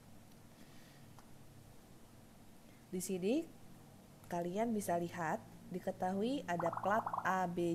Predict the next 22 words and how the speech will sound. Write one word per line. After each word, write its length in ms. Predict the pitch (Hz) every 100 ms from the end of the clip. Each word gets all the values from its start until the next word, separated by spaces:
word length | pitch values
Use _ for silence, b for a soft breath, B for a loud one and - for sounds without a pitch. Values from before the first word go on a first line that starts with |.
| 170
C 160 | 170
D 320 | 156 156 254 349 - B B B B
yang 240 | - 170 170 175
homogen 640 | 170 165 156 175 208 247 233 -
diberi 640 | 180 180 180 175 196 247
beban 480 | 190 180 165 185 175
biaksial, 720 | 180 - 247 - 214 156 208 - B B B B -
seperti 480 | 202 208 202 254
bisa 240 | 233 208 202
kita 320 | - - 202
lihat 320 | 196 214 226
di 80 | 196
gambar 320 | 175 175 175 180
di 80 | 175
bawah 240 | 170 170 170
ini, 320 | 170 170 269
platnya 400 | - 190 175 170
ini. 400 | 160 170 247 381 - B B B B - - -
Nah, 320 | 170 160 151
ini 240 | 151 180 233
ada 400 | 202 180 180 175 -
arah 400 | - 185 185 180